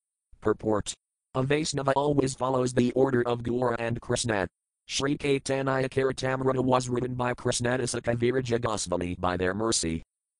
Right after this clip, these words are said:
Krishnadasa Kaviraja Goswami considered all the devotees that have been mentioned to be his preceptor gurus or spiritual masters,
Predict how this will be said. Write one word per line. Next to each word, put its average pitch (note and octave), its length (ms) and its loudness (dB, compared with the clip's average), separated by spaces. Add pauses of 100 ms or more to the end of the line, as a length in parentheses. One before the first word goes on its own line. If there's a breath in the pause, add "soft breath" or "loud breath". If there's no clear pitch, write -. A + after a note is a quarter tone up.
Krishnadasa C3 600 -2
Kaviraja B2+ 600 0
Goswami G2+ 560 -2
considered B2+ 560 -2
all C#3 220 4
the B2 100 0
devotees A#2+ 680 -2
that G#2 260 -2
have G#2 260 -2
been G#2 160 2
mentioned C3 460 -2
to A#2+ 100 4
be A#2+ 180 -2
his A#2+ 240 0
preceptor A#2+ 540 -4
gurus A#2 480 -2
or B2+ 180 2
spiritual A#2+ 600 0
masters, F#2+ 640 -2